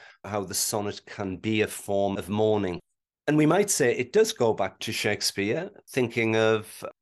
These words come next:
you know, "That time of year thou mayst in me behold," which in a way is a kind of self-elegy, isn't it? Of, you know, it's a mourning of his own mortality, but that capacity for grieving is there in the sonnet at a very early stage.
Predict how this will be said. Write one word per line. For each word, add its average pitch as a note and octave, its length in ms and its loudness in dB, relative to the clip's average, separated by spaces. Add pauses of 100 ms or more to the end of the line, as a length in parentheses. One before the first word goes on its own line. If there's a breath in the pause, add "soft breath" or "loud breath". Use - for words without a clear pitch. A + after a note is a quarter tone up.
(160)
you G#2+ 140 -4
know, G#2 120 2
"That A2+ 280 0
time A2+ 340 0
of G2+ 140 -4
year G#2+ 260 2
thou G#2 220 0
mayst A2 420 -2
in A2 220 -4
me A2+ 140 -2
behold," A2 640 -4
which G#2+ 280 -8
in A2 100 0
a G#2+ 60 -2
way A#2 220 2
is G#2 100 -2
a A2 60 -10
kind C#3+ 380 -2
of - 100 -6
self-elegy, G#2 840 -4
isn't E3 240 -6
it? G2 160 -2
Of, F#2+ 220 -10
you G#2 180 -8
know, G#2 100 -2
it's F#2 160 -4
a G#2 40 -4
mourning G2+ 640 0 (480 loud breath)
of G2+ 160 -4
his G2 180 -2
own G2+ 340 0
mortality, G2+ 680 -2
but - 240 -8 (120)
that A2+ 220 -4
capacity A#2 720 -6
for G2+ 560 0 (440 loud breath)
grieving A2+ 480 0
is F#2+ 240 -8
there F#2+ 320 0
in F#2+ 100 -2
the F#2 80 -4
sonnet F#2+ 460 -6
at F2+ 100 -8
a F#2+ 60 -6
very G2 500 -4
early E2+ 260 -2
stage. F2 460 -6